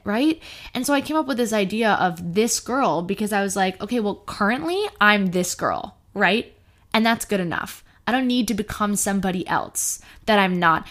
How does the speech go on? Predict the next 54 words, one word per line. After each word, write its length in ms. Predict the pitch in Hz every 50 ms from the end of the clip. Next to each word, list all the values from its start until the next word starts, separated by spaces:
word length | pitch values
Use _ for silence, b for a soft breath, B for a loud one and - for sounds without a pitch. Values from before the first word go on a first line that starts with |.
| B B B
I 100 | - 226
don't 120 | 240 247
need 160 | 254 262 254 -
to 80 | 226
lie 300 | 233 208 202 196 196 202
to 60 | 202 196
myself 480 | 190 180 170 - - 127 104 117 - -
on 80 | 208 220
the 80 | 214
internet 420 | - - 202 214 202 196 185 - -
and 100 | - 208
in 140 | 208 196 190
real 160 | 196 202 202
life. 260 | 185 185 170 170 175 B B B B B B -
I 100 | 214 240
don't 100 | 262 262
need 120 | 254 247
to 60 | 233
punish 520 | - - - - - 226 240 240 233 - 202
myself 540 | 185 175 185 - - 170 160 - - - B B B B
because 220 | - 220 196 233 214
I 80 | 214
don't 320 | 208 - 214 214 220 - -
reach 240 | 190 214 214 - -
a 60 | 196
standard 520 | - - - 185 185 185 185 170 123 -
or 160 | - 190 202
I'm 140 | 196 196 196
not 240 | 196 202 208 214 -
productive 640 | - 196 202 196 185 226 202 - - - 233 185
enough 320 | 190 185 170 165 147 180 - B B B B
or 140 | - 214 233
I 200 | - - 202 202
rest 580 | 208 180 175 208 220 208 208 - - - - -
too 140 | - 214 202
much 320 | 196 190 185 185 - - B B B B
or 240 | - 240 247 254 -
I 160 | - 202 196
order 300 | - - 240 240 247 262
too 160 | 254 - -
much 200 | 233 226 214 -
food 240 | - - 214 208 -
out. 180 | - 180 170 -
I 120 | - 233 262
don't 120 | 302 302
need 140 | 294 302 285
to 60 | 320
punish 360 | 320 - - 269 311 330 -
myself. 460 | 269 254 208 - - 170 101 180 B B B B B
But 100 | - 254
what 160 | 247 254 262
I 100 | 247 220
can 420 | 214 - - - 285 359 427 415 302
do 420 | 196 185 160 123 180 214 262 285